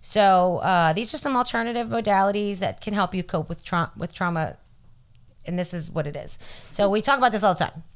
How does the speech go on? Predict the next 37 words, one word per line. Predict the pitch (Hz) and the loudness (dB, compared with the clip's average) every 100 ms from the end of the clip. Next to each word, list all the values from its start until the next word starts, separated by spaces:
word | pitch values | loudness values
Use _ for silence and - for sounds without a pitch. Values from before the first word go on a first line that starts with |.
| - - - | -20 -20 -10
Self-care | - 294 302 - 262 247 | 4 8 8 8 4 4
strategies, | - 226 208 165 151 101 - 190 | 4 6 6 2 -4 -6 -6 0
right? | 202 226 226 - | 2 2 0 -4
Self-care. | - 214 220 - 160 | 0 0 0 -2 -2
You | |
can't | 160 247 226 | -2 -2 -2
pour | - 233 170 | 0 0 2
from | 214 | 0
an | 202 | -2
empty | 190 185 | -2 -4
cup. | - - - - - | -6 -6 -6 -14 -8
So | - 185 175 170 170 - - | 0 4 4 2 -4 -14 -14
I | - | -8
post | - 202 | -2 -2
about | 196 185 | 0 2
it | 175 | 4
all | |
the | 170 | 2
time. | 170 147 156 | 0 -4 -2
First | 226 226 | -2 -2
and | 214 | -2
foremost, | 220 220 214 - | 0 2 0 -2
taking | 226 254 | -4 -2
care | 254 240 | 0 0
of | |
yourself | 226 - 220 220 | 0 2 2 2
is | - | -6
crucial | - 269 302 - 233 220 165 143 | -6 -2 -2 -2 2 4 4 2
when | 160 185 185 | -2 -2 0
you | 180 | 0
are | 170 | -2
coping | 185 180 175 | -2 -4 -2
with | 156 | -4
trauma. | - 143 147 143 - - - - - | -4 -6 -4 -6 -8 -12 -20 -20 -8
This | - 208 | -2 -2
can | - 220 | 0 -2
include | 214 220 208 202 | 0 0 0 0